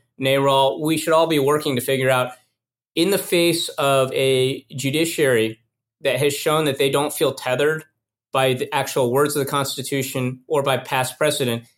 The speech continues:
even precedent going back to the founding days of our Constitution – uh, how do we start to chip away at this? 'Cause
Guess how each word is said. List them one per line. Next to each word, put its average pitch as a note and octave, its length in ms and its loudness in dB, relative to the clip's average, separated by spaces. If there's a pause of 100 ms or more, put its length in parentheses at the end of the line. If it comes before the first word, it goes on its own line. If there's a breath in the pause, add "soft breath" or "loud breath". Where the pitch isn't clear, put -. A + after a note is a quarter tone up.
(100)
even F#3 240 0
precedent F3+ 420 0
going D3 260 0
back C3 220 0
to - 80 -6
the C#3+ 80 -4
founding C3 420 -2
days B2 320 0
of A#2 80 -4
our A2+ 100 0
Constitution – B2 800 -6 (480)
uh, A#2+ 260 0
how E3 320 2
do D#3+ 240 2
we C#3+ 440 0
start C#3 260 -2
to C3+ 80 0
chip C3 220 -4
away B2+ 220 2
at B2+ 100 -6
this? A#2 200 -2
'Cause - 320 -6